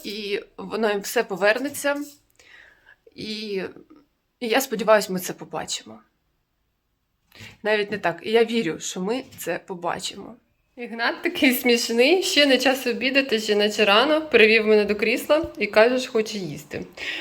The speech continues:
Е, з ним, до речі, зараз дуже зручно, ти йому кажеш: "Ігнат, ти хочеш їсти?" Він тобі каже, так чи ні. І сам, в принципі, вибирає. Вибирає. Котлету він і схотів,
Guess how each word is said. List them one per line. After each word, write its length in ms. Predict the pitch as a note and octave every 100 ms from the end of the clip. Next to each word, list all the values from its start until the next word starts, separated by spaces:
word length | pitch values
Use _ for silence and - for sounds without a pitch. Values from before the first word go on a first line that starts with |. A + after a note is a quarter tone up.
| - -
Е, 460 | G#3 G#3 - D3 G#3+
з 60 |
ним, 140 | C#4 D#4
до 80 | C#4+
речі, 200 | C#4 C#4+
зараз 240 | B3 B3
дуже 260 | A#3 B3 A#3+
зручно, 460 | A#3+ C#4 F4 C#4
ти 120 | A#3 A3+
йому 220 | A3+ G#3+
кажеш: 400 | A3 A3+ G#3+ G#3+
"Ігнат, 360 | G#3 G#3 G#3 -
ти 80 | G#3+
хочеш 320 | A#3+ B3+ D4+
їсти?" 420 | C#4 - - -
Він 100 | G#3
тобі 180 | G#3 G#3
каже, 300 | G#3+ A3+ A#3+
так 280 | A3 G#3+ -
чи 180 | - A3
ні. 260 | F3 B3 - - - -
І 100 | G#3+
сам, 280 | G#3+ A3 C#4+
в 20 |
принципі, 420 | C#4 A#3+ A#3+ A#3
вибирає. 600 | G#3+ G3 F#3+ D3+ C#3 - - - - - - - - _ _ _
Вибирає. 520 | A3 A3 G#3 E3+ E3+ - - -
Котлету 480 | G#3 A3+ A#3+ A#3
він 160 | F#3+ G3
і 40 | G3
схотів, 680 | - A3 A3 C#4+ - -